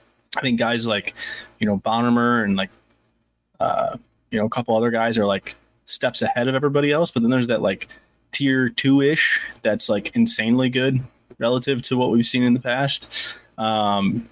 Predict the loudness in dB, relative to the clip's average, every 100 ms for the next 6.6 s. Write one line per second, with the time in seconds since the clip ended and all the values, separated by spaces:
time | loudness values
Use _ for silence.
0 | -8 -6 -6 -4 -2 0 0 2 2 0
1 | 0 0 -2 -8 -14 _ -20 _ _ _
2 | _ -4 -2 -4 -4 -4 0 0 0 -2
3 | -2 -2 -2 0 2 2 2 2 0 0
4 | 0 2 2 2 0 0 0 2 0 2
5 | -2 -4 -4 -4 -4 -4 -4 -6 -10 -20
6 | _ -18 -6 -2 -2